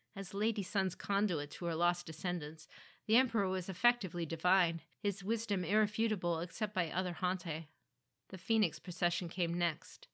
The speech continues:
instantly recognizable by the portable shrine carried by the guardians of the Shiba family.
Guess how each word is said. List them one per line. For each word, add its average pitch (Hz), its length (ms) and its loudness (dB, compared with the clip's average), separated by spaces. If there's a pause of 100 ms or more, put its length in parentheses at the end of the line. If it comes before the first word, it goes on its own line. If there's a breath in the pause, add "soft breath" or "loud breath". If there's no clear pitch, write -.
(140)
instantly 202 500 -2
recognizable 180 840 0
by 165 160 0
the 165 80 -4
portable 196 440 -2
shrine 190 440 0
carried 170 360 -4
by 170 140 2
the 165 80 -4
guardians 170 500 2
of 156 100 -10
the 170 60 -2
Shiba 185 340 -2
family. 160 520 -4